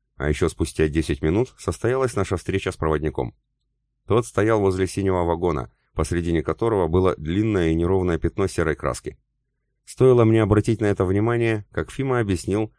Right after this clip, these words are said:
что раньше там был нарисован герб Российской империи и символика Министерства путей сообщения.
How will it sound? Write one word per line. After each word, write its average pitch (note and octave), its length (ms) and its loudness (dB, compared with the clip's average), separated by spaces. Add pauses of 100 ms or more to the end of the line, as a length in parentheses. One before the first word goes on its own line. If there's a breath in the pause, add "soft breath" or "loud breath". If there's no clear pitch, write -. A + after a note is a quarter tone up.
(220)
что - 240 0
раньше B2+ 320 0
там G2+ 180 0
был A2+ 140 4
нарисован A2 680 0
герб F#2+ 360 -2
Российской G2+ 480 0
империи G#2 460 0
и - 160 -6
символика A2+ 640 0
Министерства G2 680 -2
путей E2+ 280 0
сообщения. C2+ 560 -2